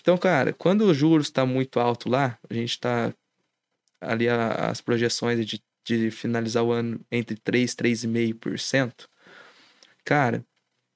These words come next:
é, o pessoal deixa de comprar um carro, comprar uma casa, investir em alguma coisa do gênero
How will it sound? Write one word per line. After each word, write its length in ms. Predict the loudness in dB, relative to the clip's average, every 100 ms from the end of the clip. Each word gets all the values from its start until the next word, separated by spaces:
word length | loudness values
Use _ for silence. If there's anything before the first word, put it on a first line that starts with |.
| _ _ _ _ -20 _
é, 400 | -2 2 2 2
o 80 | 2
pessoal 560 | 2 0 2 4 4 0 -10
deixa 520 | 0 2 2 2 0 0
de 180 | -4
comprar 560 | -2 0 0 2 0 2
um 160 | -2 -4
carro, 520 | -2 0 2 0 -4
comprar 340 | -6 -2 -2
uma 200 | 0 -4
casa, 640 | -4 -2 0 0 -4 -6 -8 -14 -20 -12
investir 520 | -4 0 0 -2 -2 0
em 100 | 0
alguma 280 | 0 -2 0
coisa 240 | 0 0
do 100 | -2
gênero 500 | 2 2 2 0